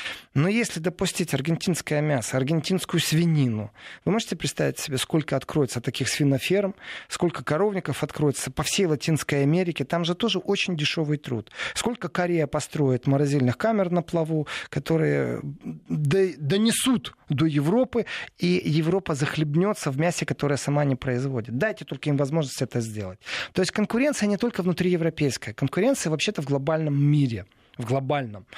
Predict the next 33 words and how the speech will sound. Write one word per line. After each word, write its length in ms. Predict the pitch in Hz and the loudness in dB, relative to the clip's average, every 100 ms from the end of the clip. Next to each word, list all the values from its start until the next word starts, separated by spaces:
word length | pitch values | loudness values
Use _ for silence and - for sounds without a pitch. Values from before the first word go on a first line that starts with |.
| - - 95 _ | -12 -10 -12 _
И 400 | 294 143 160 160 | -2 2 4 4
это 220 | 208 240 | 2 0
касается 440 | 214 - 208 - | -2 -2 -4 -4
всего, 300 | - 190 139 | -4 0 2
это 160 | 127 135 | 2 0
касается 460 | 156 - 185 - 170 | -4 0 -2 0 -4
и 40 | |
птицеводства. 800 | - 170 - 147 113 - - 117 - - - - _ | -2 -2 -2 0 -2 -4 -12 -16 -14 -16 -16 -18 _
И 540 | 147 170 175 165 156 139 135 - | 0 2 4 4 2 0 -6 -10
тот, 180 | - 226 | -2 -2
кто 180 | - 175 | 0 -4
по 140 | 160 | -2
Германии, 500 | 165 175 180 208 185 | 0 0 2 0 0
по 120 | 147 147 | -2 0
Европе 400 | 160 180 - 151 | 2 2 2 0
много 280 | 160 156 | 2 2
ездит, 480 | 151 196 269 185 131 | 2 2 0 0 0
он 100 | 151 | 0
обратил, 360 | 156 165 - 196 | 0 -2 0 2
может 220 | 175 151 | 2 0
быть, 200 | 147 - | -4 0
внимание, 360 | 156 175 190 147 | 2 2 2 0
вот 100 | - | 0
количество 400 | 151 160 - 135 | -2 0 -2 -4
электрических, 720 | 127 139 - - 131 - - | -2 -6 -6 -6 -6 -6 -4
э, 180 | 123 | -2
ветряных 500 | 123 - 139 131 - | -2 0 2 2 2
мельниц, 380 | 131 120 90 - | 0 0 -2 -8
которые 460 | - - 120 113 110 | -8 -2 0 0 0
на 100 | 123 | -2
самом 200 | 190 190 | 0 0
деле 140 | 131 | 0
генерируют, 640 | 127 127 127 143 135 123 | 0 0 2 2 2 0